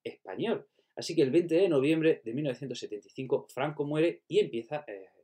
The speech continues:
este mismo día, días después empieza lo que llamamos transición, pero eso es en, eh, lo vemos en el capítulo, en el tema siguiente. Querido amigo, querida amiga, espero que este tema te haya servido un poquito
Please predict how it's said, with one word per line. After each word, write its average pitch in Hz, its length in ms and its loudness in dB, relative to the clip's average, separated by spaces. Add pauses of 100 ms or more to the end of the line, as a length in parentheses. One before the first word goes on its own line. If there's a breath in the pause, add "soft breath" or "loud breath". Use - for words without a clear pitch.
(300)
este - 280 -10
mismo 107 260 -10
día, 170 340 4 (500)
días 110 200 -4
después 143 280 0
empieza 127 280 -4
lo 120 120 0
que 95 100 -20
llamamos 120 340 -6
transición, 131 600 -10
pero 98 160 -8
eso 117 220 -8
es - 360 -8
en, 143 440 -2
eh, 92 320 -12
lo 95 120 -12
vemos 123 220 -4
en 101 80 -6
el 95 180 -12
capítulo, 151 420 -4 (220)
en 113 100 -12
el 101 80 -16
tema 147 300 -6
siguiente. 101 440 -12 (720 loud breath)
Querido 262 280 10
amigo, 262 400 10
querida 220 380 8
amiga, 226 260 8
espero 175 240 4
que 180 60 2
este 170 160 -2
tema 185 200 2
te 165 100 -2
haya 185 120 -2
servido 185 300 2
un 156 80 -6
poquito 196 520 -2